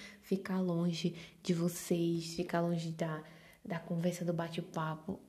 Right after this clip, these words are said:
Quem já me conhece sabe o quanto eu amo conversar sobre. Então, a gente tem um tema muito bacana, que eu quero que seja um tema que você compartilhe.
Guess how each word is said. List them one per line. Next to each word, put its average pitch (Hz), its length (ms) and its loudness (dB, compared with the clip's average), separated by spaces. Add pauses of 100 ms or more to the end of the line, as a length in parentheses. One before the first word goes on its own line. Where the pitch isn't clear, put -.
Quem 185 200 4
já 185 120 4
me 185 100 2
conhece 170 500 0
sabe 165 260 -2
o 165 40 -6
quanto 175 300 -2
eu 175 80 2
amo 160 200 0
conversar 175 800 -2
sobre. - 680 -2 (360)
Então, 170 520 2 (160)
a 165 100 0
gente 165 300 -6
tem 175 120 -2
um 170 60 -4
tema 175 260 0
muito 185 420 6
bacana, 165 560 6 (440)
que - 100 -4
eu 165 120 -2
quero 175 260 4
que 190 180 0
seja 196 560 4 (420)
um 196 120 6
tema 190 260 6
que 240 80 2
você 240 240 0
compartilhe. 226 840 0